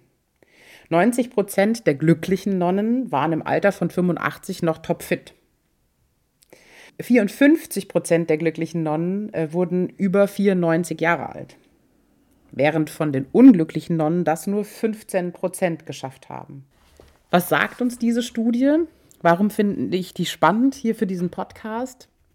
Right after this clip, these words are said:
Die zeigt ganz deutlich, wie viel Einfluss Dankbarkeit und positive Einstellung auf unsere Gesundheit hat, auf unsere Lebenserwartung und auf unsere Fitness im Alter. Die gute Nachricht ist,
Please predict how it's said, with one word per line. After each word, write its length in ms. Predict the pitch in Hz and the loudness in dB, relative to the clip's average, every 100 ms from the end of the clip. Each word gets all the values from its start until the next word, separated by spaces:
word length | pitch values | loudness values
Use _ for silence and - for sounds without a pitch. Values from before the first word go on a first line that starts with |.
| _ _ _ _ _ | _ _ _ _ _
Die 140 | - 180 | -8 -6
zeigt 400 | 165 175 196 - | -4 -4 -4 -2
ganz 240 | 170 - | -2 -2
deutlich, 560 | 160 185 190 226 220 190 | 0 0 0 -6 -6 -8
wie 100 | 180 | -6
viel 220 | 175 - | -6 -6
Einfluss 680 | 147 170 226 - 233 240 - | -4 -4 -4 -4 -6 -6 -6
Dankbarkeit 1200 | - 165 196 - 202 - 202 208 262 - - - _ _ | -8 -6 -6 -4 -6 -4 -4 0 -2 -4 -20 -20 _ _
und 240 | 170 160 - | -10 -10 -8
positive 640 | 196 214 202 - 180 165 | -2 -2 -2 -6 -6 -4
Einstellung 960 | 151 160 196 - 175 185 208 226 240 240 - - - - | -2 -2 -2 -6 -4 -2 -2 -2 -6 -8 -20 -20 -18 -4
auf 320 | 165 190 190 | -2 -2 -4
unsere 340 | - 180 165 165 | -4 -4 -2 -2
Gesundheit 580 | 156 175 196 - 147 139 | -2 -4 -6 -6 -8 -8
hat, 240 | 131 - _ - - - | -12 -14 _ -20 -20 -14
auf 140 | - | -8
unsere 220 | 160 160 | -6 -2
Lebenserwartung 1200 | 160 170 190 196 - 143 139 135 135 139 139 143 143 _ - | -2 -2 -4 -4 -6 -8 -6 -6 -8 -8 -8 -8 -14 _ -4
und 260 | 170 170 | -2 -2
auf 180 | 143 160 | -4 -2
unsere 220 | 175 147 | -4 -6
Fitness 540 | 143 - - 175 165 - | -8 -6 -4 -4 -6 -6
im 200 | 147 - | -8 -4
Alter. 400 | 156 156 - - _ _ _ _ _ _ _ _ _ _ - - - - | -2 -4 -6 -16 _ _ _ _ _ _ _ _ _ _ -20 -20 -18 -8
Die 60 | |
gute 260 | 170 262 262 | -2 2 2
Nachricht 420 | 220 233 233 - | 2 2 -2 -2
ist, 320 | 202 240 - | -4 -4 -8